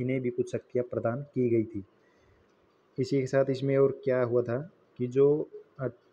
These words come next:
बंगाल में जो है अठारह सौ बासठ के अंदर और जो सीमा प्रांत है उसमें अठारह सौ छियासठ के अंदर और पंजाब में अठारह सौ सत्तानवे के अंदर तीन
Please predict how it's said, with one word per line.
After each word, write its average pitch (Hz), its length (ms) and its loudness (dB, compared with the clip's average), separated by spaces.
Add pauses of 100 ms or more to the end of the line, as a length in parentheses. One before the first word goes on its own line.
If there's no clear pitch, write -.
(160)
बंगाल 131 680 -2
में 147 160 -2
जो 127 120 2
है 127 80 -4
अठारह 127 160 -8
सौ 127 140 -2
बासठ 120 360 0
के 127 100 0
अंदर 131 280 -2 (880)
और 113 960 -4
जो 127 60 -14
सीमा 135 320 -8
प्रांत 127 380 -6
है 120 60 0
उसमें 123 260 0
अठारह 123 140 -2
सौ 123 100 -6
छियासठ - 340 -10
के 123 120 -16
अंदर 127 220 -8
और - 300 -14
पंजाब 131 340 -2
में 131 140 -6
अठारह 123 220 -8
सौ - 100 -20
सत्तानवे 123 500 -6
के 120 60 -10
अंदर 113 220 -8 (800)
तीन 151 280 4